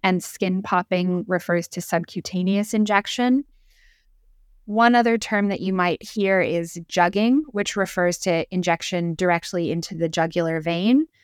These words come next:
Um, often this is, you know, a sign of pretty high risk, uh, substance use, both because, um, you know, obviously that's a very,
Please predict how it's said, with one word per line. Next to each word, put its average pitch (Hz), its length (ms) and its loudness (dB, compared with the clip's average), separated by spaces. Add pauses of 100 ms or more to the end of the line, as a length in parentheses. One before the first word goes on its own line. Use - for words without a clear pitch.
(520)
Um, 170 560 0 (140)
often 190 680 0
this 190 240 -2
is, 175 340 -2
you 180 140 -4
know, 165 300 0 (260)
a - 80 -2
sign 170 360 0
of 170 180 -4
pretty 175 280 -4
high 165 420 -2
risk, 160 560 -6 (240)
uh, 180 400 4
substance 202 600 -2
use, 247 400 0 (480)
both 202 400 4
because, 175 720 -2
um, 165 580 -2 (460)
you 185 100 -2
know, 165 120 2
obviously 175 500 2
that's - 240 0
a 175 80 0
very, 170 680 -2